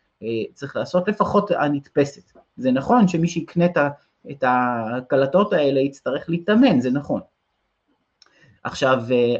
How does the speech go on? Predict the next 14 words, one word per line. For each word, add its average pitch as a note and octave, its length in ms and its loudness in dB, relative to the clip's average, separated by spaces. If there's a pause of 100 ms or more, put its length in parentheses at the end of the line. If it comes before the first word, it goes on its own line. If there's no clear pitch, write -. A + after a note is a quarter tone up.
אבל D#3+ 360 0 (120)
הסוד C#3+ 500 0
הזה A3 200 0 (240)
מוסיף, B3 720 -2
ככה, G#3 300 -2 (420)
הוספנו A3+ 500 -2
לך, G3 200 0 (640)
קיבלת F#3+ 420 -4
מאיתנו, F3 720 -2
אה, C#3+ 160 -6 (480)
אה, C3 600 -4
צ'ופר E3+ 380 -2
חמישים D3 500 -6
יארד. A2+ 260 -6